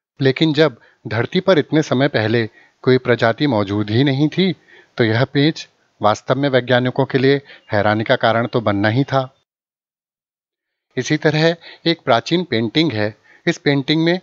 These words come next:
रॉकेट नुमा जहाज जैसा कुछ दिखाई देता है। यह पेंटिंग ईसा से पाँच हजार साल पुरानी है। खोजकर्ताओं के मन में यह सवाल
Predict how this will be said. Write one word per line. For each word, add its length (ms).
रॉकेट 400
नुमा 200
जहाज 320
जैसा 260
कुछ 200
दिखाई 300
देता 320
है। 240
यह 160
पेंटिंग 480
ईसा 280
से 260
पाँच 280
हजार 220
साल 200
पुरानी 440
है। 240
खोजकर्ताओं 640
के 120
मन 160
में 220
यह 160
सवाल 420